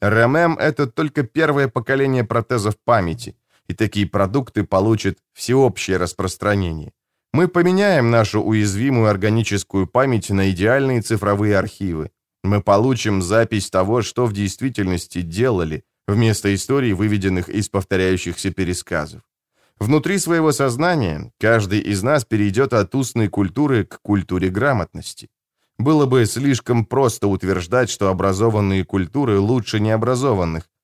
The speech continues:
но моя предвзятость очевидна, поскольку я пишу эти слова, а не говорю их вам устно. Вместо того я скажу, что для меня проще оценить преимущество грамотности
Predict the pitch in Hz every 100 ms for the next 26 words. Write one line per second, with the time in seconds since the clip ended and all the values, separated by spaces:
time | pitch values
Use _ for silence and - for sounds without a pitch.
0 | _ 113 143 180 202 170 147 135 170 156
1 | 117 135 113 135 139 127 90 78 _ -
2 | 120 113 151 131 139 139 135 143 - 156
3 | 104 - 82 87 87 98 104 _ _ 92
4 | 98 95 98 92 87 87 90 85 - 117
5 | 87 - - - _ _ _ _ _ _
6 | - 107 156 202 196 190 202 208 180 -
7 | 170 170 202 135 156 120 139 151 185 180
8 | - 170 156 156 135 - 156 160 - 151
9 | 156 165 165 117 92 - 90 95 98 80
10 | - 78 - -